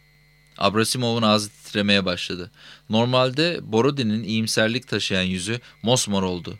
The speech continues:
Yanakları titriyordu, sürdürdü. "Orada nasıl bağırdığını, neler söylediğini, tabancanın nasıl çektiğini biliyorum. Savaşta emir kutsaldır. Emr-,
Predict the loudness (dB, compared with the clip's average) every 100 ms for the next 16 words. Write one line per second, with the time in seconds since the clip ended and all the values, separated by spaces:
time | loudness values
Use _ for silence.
0 | _ 0 4 2 0 -4 -4 -14 -6 0
1 | 0 0 -4 -4 -2 -2 -2 -4 -8 -12
2 | -20 -20 0 6 6 6 2 0 0 6
3 | 8 8 4 0 2 0 4 6 6 4
4 | 2 2 0 -2 -4 -2 2 4 2 0
5 | -4 -4 -2 -4 -4 -4 -4 -4 -2 -2
6 | 0 0 -2 -6 -20 _ -20 -20 -10 4
7 | 6 6 4 0 0 -4 -6 -6 2 4
8 | 4 0 -10 -14 _ _ _ -20 -20 2
9 | 4 4 0